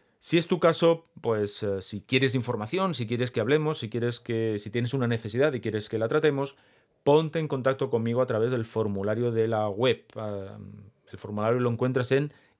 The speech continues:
interaccionhumana punto es barra contacto. Ahí me tienes a tu disposición, me cuentas lo que necesitas y enseguida me pongo en contacto contigo y hablamos. Así que, ah, por cierto, mm, sabes que en Interacción Humana tenemos un blog,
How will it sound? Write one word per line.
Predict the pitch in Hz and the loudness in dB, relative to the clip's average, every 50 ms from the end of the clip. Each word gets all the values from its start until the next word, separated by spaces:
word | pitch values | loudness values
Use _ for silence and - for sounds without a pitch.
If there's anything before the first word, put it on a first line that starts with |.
| _ | _
interaccionhumana | - 123 120 120 110 113 120 113 113 107 - - 143 143 135 127 117 104 95 92 - | -4 -2 -2 -2 0 0 2 2 2 0 0 0 0 0 2 0 0 0 -2 -4 -6
punto | _ - 143 160 160 147 - 131 113 - | _ 0 0 0 0 2 2 2 2 2
es | - 131 139 147 147 - - _ _ _ | 2 2 2 2 2 -2 -8 _ _ _
barra | - 104 101 98 101 123 135 143 135 143 143 147 156 156 _ _ | -12 -12 -12 0 2 2 2 4 2 0 -2 -2 -4 -8 _ _
contacto. | _ 113 104 98 95 - - 117 104 - _ - 92 87 - _ | _ -6 -6 -6 -6 -2 -2 -2 -2 -2 _ -16 -16 -16 -16 _
Ahí | - 98 117 135 147 156 165 165 - _ _ _ _ _ _ _ | -6 -4 -2 -2 -2 -2 -4 -6 -12 _ _ _ _ _ _ _
me | - 104 104 | -8 -8 -4
tienes | 101 139 139 135 120 | -2 0 0 0 0
a | 127 | -4
tu | 120 113 | -4 -4
disposición, | 104 98 - - 98 98 92 - - 143 160 170 180 185 - _ _ _ _ _ _ _ | -6 -6 -8 -10 -10 -10 -8 -2 2 2 2 2 0 -6 -12 _ _ _ _ _ _ _
me | - 107 104 101 | -10 -10 -8 -2
cuentas | - 135 135 120 123 110 110 | -2 -2 0 0 -2 -2 0
lo | 104 101 | -4 -6
que | - 98 | -6 -8
necesitas | 92 - - - 127 143 147 - 160 165 160 - | -10 -10 -8 -6 -6 -2 2 2 2 2 0 -4
y | 110 113 110 | -6 -4 -4
enseguida | 107 104 - - 110 110 117 127 131 139 143 147 147 _ _ _ _ _ | -2 -2 -4 -4 -4 -2 0 2 2 2 2 0 -4 _ _ _ _ _
me | - 107 107 | -8 -8 -4
pongo | - 117 127 131 127 | -2 -2 0 0 -2
en | 123 113 | -4 -4
contacto | 110 117 110 107 110 104 - 104 | -4 -6 -4 -4 -6 -6 -6 -8
contigo | - 101 95 - 139 139 143 135 | -8 -8 -6 -4 -2 -2 0 -2
y | 104 | -2
hablamos. | 87 82 76 76 78 - - - _ _ _ _ _ _ _ _ _ - | -4 -6 -10 -14 -16 -18 -20 -20 _ _ _ _ _ _ _ _ _ -10
Así | 113 - - 135 | -8 -6 -6 -2
que, | - 165 175 185 180 - _ _ - | 0 0 0 0 -2 -6 _ _ -6
ah, | - 139 135 | -4 -4 -4
por | - 117 113 | -2 -4 -2
cierto, | - 143 123 113 104 95 - _ | 0 0 0 -2 -6 -10 -8 _
mm, | 107 101 98 95 92 90 87 87 85 92 _ | -8 -6 -6 -8 -10 -12 -14 -18 -20 -20 _
sabes | - - - - 95 95 110 117 123 127 120 123 120 | -12 -10 -6 -4 -2 0 2 2 2 2 0 -2 -2
que | - 123 113 | -2 -2 0
en | 107 | 0
Interacción | 104 98 110 98 98 - 120 113 | 0 -2 -2 -4 -4 -2 -2 0
Humana | 113 113 117 127 139 | 0 2 0 0 0
tenemos | - 110 101 98 101 98 | -2 -2 -2 -2 -4 -4
un | 101 98 98 | -4 -4 0
blog, | 107 156 185 185 - | 4 4 4 4 0